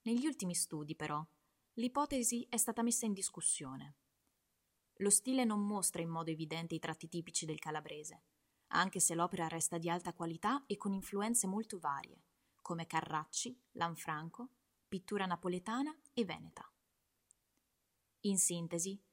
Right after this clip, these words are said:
si tratta di un quadro importante e complesso,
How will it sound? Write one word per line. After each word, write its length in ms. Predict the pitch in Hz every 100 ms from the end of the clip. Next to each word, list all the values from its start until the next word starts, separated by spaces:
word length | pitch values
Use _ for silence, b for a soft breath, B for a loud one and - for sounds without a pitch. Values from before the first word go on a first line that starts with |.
| _ _
si 220 | - -
tratta 280 | 262 254 254
di 100 | 247
un 100 | 233
quadro 280 | 277 262
importante 720 | 247 233 240 254 277 285 320 -
e 100 | 240
complesso, 720 | 233 214 160 - - 170